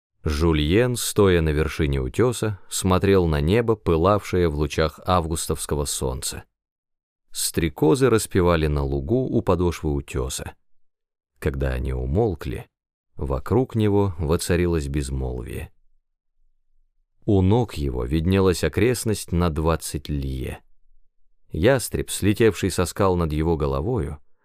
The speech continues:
описывал молчаливо огромные круги. Жульен заметил его. Взгляд Жульена машинально следил за хищником.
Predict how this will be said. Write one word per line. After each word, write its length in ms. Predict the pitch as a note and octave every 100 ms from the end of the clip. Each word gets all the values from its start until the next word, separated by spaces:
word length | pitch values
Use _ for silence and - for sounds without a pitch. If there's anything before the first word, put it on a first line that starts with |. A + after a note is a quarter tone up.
| _ _
описывал 600 | F2+ G#2 G2+ - E2 D#2+
молчаливо 840 | D2+ D2 C#2+ - D2+ A2+ A#2 G#2 F2+
огромные 520 | D#2+ D2+ D2 C#2 C2
круги. 500 | - C2+ C2 B1 B1 - - - - - - - -
Жульен 440 | - D2+ A2+ A#2+ A#2+
заметил 520 | G2+ G#2 D#2+ C#2 C2+
его. 320 | B1+ B1+ - - _ - - _ _ _ _ _ _
Взгляд 540 | D2 C#2 C#2 F2 G2 D2+
Жульена 760 | D2 C#2+ C2 F2 A#2+ C2+ - - _ -
машинально 800 | D2+ G#2 - G2+ G#2+ C3 A#2+ A2+
следил 400 | - F2+ F#2+ F2+
за 160 | E2+
хищником. 760 | D#2 - C2 - A#1 - -